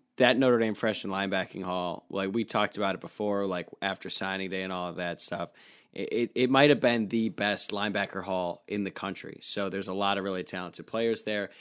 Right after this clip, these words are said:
And even though they might not get a ton of time this year, um, you gotta imagine, you know, once Bo Bauer, J D Bertrand, all, like, those guys leave, they're gonna be ready to step up and fill in, uh, in, in, in a big, big way. Um, okay, we, we're moving on to another new award.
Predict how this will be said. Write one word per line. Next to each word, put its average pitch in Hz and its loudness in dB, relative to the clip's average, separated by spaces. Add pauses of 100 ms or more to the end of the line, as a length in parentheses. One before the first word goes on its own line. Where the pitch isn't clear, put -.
(220)
And 110 -2
even 135 2
though 131 6
they 120 4
might 117 2
not 110 2
get 110 0
a 107 2
ton 110 -2
of 104 -2
time 95 -2
this 104 -2
year, 95 -2 (460)
um, 95 -2
you 101 0
gotta 104 2
imagine, 95 -2
you 101 -6
know, 92 -2
once 98 -2
Bo 104 -2
Bauer, 92 0
J 101 -2
D 90 -2
Bertrand, 90 -4
all, 95 -2
like, 95 -6
those 104 0
guys 98 0
leave, 98 -4
they're 98 -4
gonna 92 -8
be 95 -6
ready 90 -6
to 82 -10
step 92 -4
up 90 -6
and 87 -10
fill 92 -6
in, 90 -8 (400)
uh, 90 -6
in, 107 -4
in, 117 -4
in 127 2
a 127 4
big, 110 4
big 95 -2
way. 85 -4 (540)
Um, 104 4
okay, 139 8
we, 123 0
we're 117 4
moving 139 6
on 127 8
to 117 4
another 113 6
new 113 6
award. 107 2